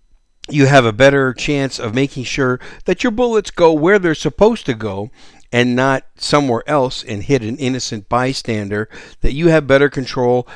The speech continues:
over the gun. All right? Having better control over the gun is very difficult,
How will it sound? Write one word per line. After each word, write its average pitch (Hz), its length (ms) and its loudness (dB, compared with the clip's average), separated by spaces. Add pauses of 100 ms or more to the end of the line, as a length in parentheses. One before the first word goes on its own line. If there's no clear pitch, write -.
(240)
over 113 240 2
the 101 100 -8
gun. 135 380 2 (1080)
All 104 80 -6
right? 143 300 2
Having 131 380 2
better 139 240 4
control 151 480 0
over 135 200 4
the 135 60 2
gun 117 380 -2 (320)
is 110 160 -8
very 120 240 0
difficult, 104 580 -6